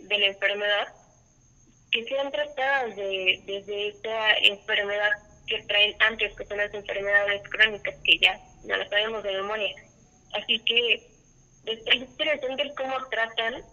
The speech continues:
eh, este término, y además de que no solamente ven lo que es covid, o sea, no solamente quieren tratar el, el tema del virus, sino todas estas enfermedades que traen arrastrando a las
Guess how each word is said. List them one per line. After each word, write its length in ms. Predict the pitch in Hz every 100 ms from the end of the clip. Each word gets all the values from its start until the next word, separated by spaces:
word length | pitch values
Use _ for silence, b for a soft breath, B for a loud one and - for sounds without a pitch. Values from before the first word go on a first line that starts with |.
| -
eh, 520 | - 196 190 185 185 185 -
este 260 | 208 - 214 -
término, 540 | 226 220 214 214 247 - - _ _ _ _ -
y 100 | 220
además 480 | 220 220 233 233
de 140 | 233 277 -
que 340 | 226 214 202 190 202
no 180 | 214 226
solamente 640 | 233 233 226 220 208 214 202
ven 480 | 202 202 202 196 - _ _ _ - - -
lo 220 | 214 202
que 240 | 220 208
es 80 | 208 - -
covid, 340 | 226 220 208
o 40 | -
sea, 100 | 202
no 160 | 208
solamente 500 | 220 226 226 220 226 -
quieren 320 | 226 220 214
tratar 560 | 214 196 190 - 196 196
el, 540 | 202 202 196 190 190 - -
el 160 | 202 -
tema 280 | 220 220 208
del 180 | 196
virus, 320 | 190 240 208 - _ - _ _ _ -
sino 260 | 208 202 202 202 196 - -
todas 320 | - 233 247 247
estas 240 | 233 233
enfermedades 760 | 226 202 202 202 202 202 208 208
que 100 | 214
traen 300 | - 214 220
arrastrando 520 | 247 233 - 208 208
a 40 | 214
las 160 | 208